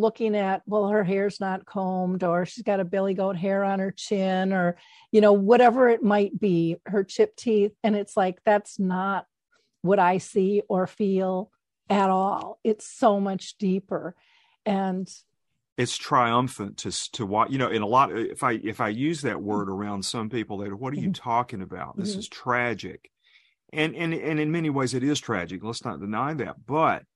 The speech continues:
Speaker 2: when I see, and we've seen many since Dad, like, like your, your mom, we, we've seen people expressing themselves through
Speaker 1: Mm-hmm.
Speaker 2: dance, through music, through poetry, through art or whatever. When I see that, I think triumphant.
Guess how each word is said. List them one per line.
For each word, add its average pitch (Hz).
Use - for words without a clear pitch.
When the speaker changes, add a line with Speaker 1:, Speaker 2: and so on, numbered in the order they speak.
Speaker 2:
when 127
I 170
see, 120
and 127
we've 143
seen 135
many 143
since 127
Dad, 104
like, 104
like 107
your, 120
your 120
mom, 123
we, 104
we've 113
seen 110
people 110
expressing 120
themselves 95
through 92
Speaker 1:
Mm-hmm. 95
Speaker 2:
dance, 101
through 92
music, 98
through 87
poetry, 120
through -
art 123
or 101
whatever. 107
When 131
I 120
see 202
that, 92
I 107
think -
triumphant. 123